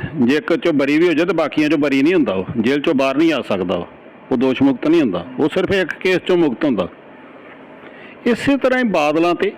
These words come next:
ਇੱਕ ਕੇਸ ਨਹੀਂ ਆ, ਕਈ ਕੇਸ ਨੇ ਅਕਾਲ ਤਖਤ ਸਾਹਿਬ 'ਤੇ ਜਿਹੜੇ ਵੱਖ-ਵੱਖ ਜਥੇਬੰਦੀਆਂ ਨੇ ਦੋਸ਼ ਪੱਤਰ ਉੱਥੇ ਜਿਹੜੇ ਆ ਬੇਨਤੀ ਪੱਤਰ ਅਕਾਲ ਤਖਤ ਸਾਹਿਬ ਦੇ ਜਥੇਦਾਰ ਸਾਹਿਬ ਨੂੰ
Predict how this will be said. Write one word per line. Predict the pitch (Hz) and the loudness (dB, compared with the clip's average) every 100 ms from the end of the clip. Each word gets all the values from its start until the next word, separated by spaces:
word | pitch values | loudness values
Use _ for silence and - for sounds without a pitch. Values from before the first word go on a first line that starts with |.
| - | -2
ਇੱਕ | 160 170 | -2 0
ਕੇਸ | 160 156 139 127 | -2 0 0 0
ਨਹੀਂ | 117 139 | 0 2
ਆ, | 135 156 156 - | 0 -2 -6 -2
ਕਈ | 151 156 | 0 0
ਕੇਸ | 143 123 107 | 0 -2 0
ਨੇ | 107 101 104 123 - - - - - - - - - - 117 | -2 0 -2 -4 -10 -20 -20 -20 -20 -20 -20 -20 -14 -4 -4
ਅਕਾਲ | - 110 95 | -2 -2 -2
ਤਖਤ | 98 - | -6 -4
ਸਾਹਿਬ | - 92 90 | -2 -2 -2
'ਤੇ | - 90 - - - | -4 -6 -6 -12 -2
ਜਿਹੜੇ | 104 107 98 90 | 0 0 -2 -2
ਵੱਖ-ਵੱਖ | 113 120 135 - 120 113 120 | 0 0 0 0 0 0 -2
ਜਥੇਬੰਦੀਆਂ | 110 110 110 98 101 101 101 | -2 0 0 0 0 0 0
ਨੇ | 98 98 | 0 0
ਦੋਸ਼ | 98 101 98 | 0 -2 -2
ਪੱਤਰ | 101 - 98 | -6 -4 -4
ਉੱਥੇ | 95 - 92 | -4 -2 -2
ਜਿਹੜੇ | 92 92 | 0 0
ਆ | 98 | 0
ਬੇਨਤੀ | 95 104 92 104 | 0 -2 -2 -2
ਪੱਤਰ | 98 - 101 107 101 | -4 -4 -2 -2 -2
ਅਕਾਲ | 98 92 | -2 -4
ਤਖਤ | - - | -4 -4
ਸਾਹਿਬ | 104 95 | -2 0
ਦੇ | 98 | 0
ਜਥੇਦਾਰ | 95 98 90 92 - | 0 -2 -2 -4 -2
ਸਾਹਿਬ | 98 92 | 0 0
ਨੂੰ | 110 | -2